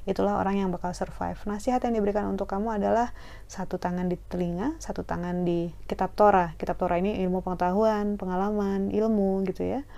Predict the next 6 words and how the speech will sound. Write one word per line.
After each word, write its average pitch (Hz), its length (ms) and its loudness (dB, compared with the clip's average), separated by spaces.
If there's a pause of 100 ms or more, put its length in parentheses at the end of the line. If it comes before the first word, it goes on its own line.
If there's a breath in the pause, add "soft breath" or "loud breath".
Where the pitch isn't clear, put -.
(520 loud breath)
Dibilangin 214 400 6
bahwa 202 640 4 (800)
jangan 240 320 4
pernah 233 260 0
merasa 208 380 -2
cukup, - 400 -4